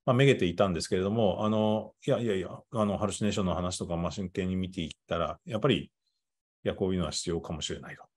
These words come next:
頑張っていこうということで、あの、今、元気にが-、頑張ろうとしているところですと。で、やっぱり、あの、日本語の方も重要で、あ、坂口さんありがとうございます。あの、日本語っていうことも重要で、やっぱり日本語の、えっと、ラージランゲージモデルが今ないと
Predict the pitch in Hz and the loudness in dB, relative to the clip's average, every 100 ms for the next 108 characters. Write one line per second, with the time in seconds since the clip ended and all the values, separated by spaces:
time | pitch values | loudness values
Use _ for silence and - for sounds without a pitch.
0 | _ _ _ _ - 87 85 - 78 - | _ _ _ _ -4 -2 -2 -4 -10 -8
1 | 117 107 101 98 87 71 - - 87 82 | 0 2 4 4 4 2 -4 -4 -2 -2
2 | 80 90 92 - - _ _ _ _ _ | -2 -4 -6 -8 -12 _ _ _ _ _
3 | _ 95 95 78 85 82 90 - 95 87 | _ -2 -2 -2 -4 -4 -6 -4 0 2
4 | 95 - - - 92 82 78 - - - | 2 0 -8 -4 -2 0 -2 -6 -18 -14
5 | - 85 82 85 - - - _ _ _ | -8 -8 -8 -8 -8 -10 -14 _ _ _
6 | - - - _ 123 123 160 120 131 131 | -20 -20 -20 _ 0 4 6 6 6 6
7 | 131 156 160 156 165 107 73 - _ _ | 6 6 6 8 8 8 2 -2 _ _
8 | _ - 107 104 101 95 110 98 - 92 | _ -2 4 4 4 2 2 -2 -2 -2
9 | 85 85 82 78 78 78 - _ _ _ | -4 -4 -4 -6 -8 -12 -12 _ _ _
10 | 131 120 117 117 107 135 143 151 - 160 | 2 4 4 4 4 6 6 4 4 6
11 | 151 160 156 104 101 98 95 101 87 - | 8 8 8 6 6 4 6 6 4 0
12 | 123 139 113 120 147 151 147 143 143 135 | 0 2 2 4 4 4 6 6 6 2
13 | 127 127 127 127 123 123 120 120 120 123 | 0 2 6 6 6 4 2 4 4 4
14 | 120 120 104 92 95 92 98 - - | 2 2 2 2 0 0 0 -2 -8